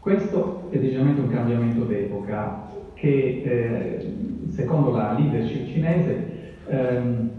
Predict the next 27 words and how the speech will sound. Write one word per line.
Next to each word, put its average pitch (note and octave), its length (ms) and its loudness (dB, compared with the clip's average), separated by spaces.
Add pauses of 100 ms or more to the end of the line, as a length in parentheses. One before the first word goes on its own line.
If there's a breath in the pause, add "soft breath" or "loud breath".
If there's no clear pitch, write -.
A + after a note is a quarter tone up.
(140)
mira D3+ 260 4
a C#3 100 2
raggiungere D3 440 2
tre D#3 100 2
obiettivi C3+ 600 0
che A2 140 -2
sono A2+ 300 0
dichiarati. - 520 -2
Nel A#2+ 520 -2
ventuno, C3+ 680 4
nel A2+ 80 -2
millenovecento, A#2 920 2
nel A#2+ 320 4
duemilaventuno, D3 880 2 (220 loud breath)
che A2 100 -4
è - 20 -4
l'anno C3+ 320 2
del G#2+ 300 -4
centenario A2+ 920 0 (580)
della G2 300 0
fondazione G2+ 580 0
del G2 220 2
Partito A#2 360 -2
Comunista, F#3+ 720 4
il C3 200 2
raddoppio C3+ 920 0
del A2 760 0